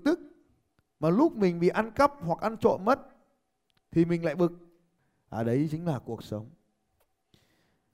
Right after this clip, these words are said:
Vậy thì cái gì làm nên hạnh phúc của chúng ta mà chúng ta phải đi tìm kiếm? Và đây chính là bi kịch.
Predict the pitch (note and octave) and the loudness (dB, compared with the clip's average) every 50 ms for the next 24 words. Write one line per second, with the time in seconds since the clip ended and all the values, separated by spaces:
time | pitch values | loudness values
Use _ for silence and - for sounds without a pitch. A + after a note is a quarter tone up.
0 | _ _ _ _ _ _ _ _ _ _ - _ _ _ _ - - G3 F#3 F3 | _ _ _ _ _ _ _ _ _ _ -20 _ _ _ _ 0 0 2 4 6
1 | F#3+ F#3 F3+ F3+ F#3 - - F3 F#3+ A#3 C#4 D#4+ C4 B3+ B3+ B3 A3+ G#3 G3 F3+ | 6 6 6 2 -2 -6 -4 -2 0 2 4 4 6 6 6 6 6 4 4 2
2 | D3+ - - - _ _ - - F3 F#3+ F#3+ F#3 F#3+ F#3 G3 A3 A#3 B3 B3 A#3+ | -2 -4 -8 -16 _ _ -2 0 2 2 2 2 0 -2 -2 4 6 6 6 6
3 | A#3+ A#3+ A#3 G#3+ G3 G#3+ A#3 A3+ - - - D#4 D#4+ - - F#3+ - G#3+ A3+ A#3+ | 2 -4 -8 -4 0 0 -2 -2 -2 -4 -2 -2 0 2 2 0 0 0 -2 2
4 | B3 C4 B3+ C4 C4 B3 - - - - - - - G3 G3+ G3+ C4 B3 C4+ C#4 | 4 6 6 6 6 4 2 -4 -12 -20 -12 -2 2 2 4 4 4 6 8 8
5 | C4+ A#3+ A#3+ G#3+ A3+ C4 B3+ - A#3+ A#3 A3+ A3+ G3+ - A#3+ A#3+ C4 D#4 F#4 - | 8 10 8 6 6 4 2 4 4 4 4 2 2 6 10 10 10 10 8 -4
6 | - - - _ _ _ _ _ _ _ _ _ _ _ _ _ _ _ _ - | -14 -18 -20 _ _ _ _ _ _ _ _ _ _ _ _ _ _ _ _ -10
7 | C#3 C3+ - - E3 F#3+ G3+ G3+ G3 G3 A3+ C4 A3 E3 C#3 A#2 C3+ D#3 D#3+ D#3+ | -8 -8 -8 0 4 4 4 4 4 0 -2 0 0 0 -2 -2 -2 -4 -4 -2
8 | - C3+ - | -2 -6 -6